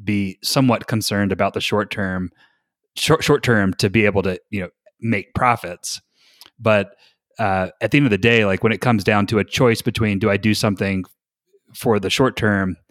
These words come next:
and hit a, like, hit a deadline, for example, or do some, you know, play the long game? Um, I think nine times out of ten, you're gonna play the long game. Whereas other people might play the short game, uh,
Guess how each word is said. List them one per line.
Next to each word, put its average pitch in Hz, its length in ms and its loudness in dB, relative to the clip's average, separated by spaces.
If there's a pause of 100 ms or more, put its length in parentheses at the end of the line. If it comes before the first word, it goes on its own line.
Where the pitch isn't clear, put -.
(440)
and 95 100 -6
hit 110 120 0
a, - 200 -2
like, 98 140 0
hit - 120 -8
a 98 40 -6
deadline, 95 400 0
for 101 120 -4
example, 92 640 -4 (640)
or 104 460 2
do 110 160 0
some, 123 280 -2 (120)
you 120 140 -4
know, 101 80 -4 (140)
play 117 260 2
the 104 100 0
long 113 260 4
game? 87 400 -6 (440)
Um, 95 280 -8
I 123 120 2
think 196 220 2
nine 113 260 0
times 117 220 0
out 104 80 2
of 98 80 -4
ten, 113 460 -2
you're 120 120 0
gonna 110 160 2
play 101 160 0
the 92 100 -6
long 107 220 0
game. 82 320 -12 (260)
Whereas 110 400 2 (120)
other 147 180 4
people 101 420 -2
might 98 300 -4 (160)
play 110 160 0
the 95 80 -2
short 104 260 -2
game, 92 300 -8 (420)
uh, 101 300 -2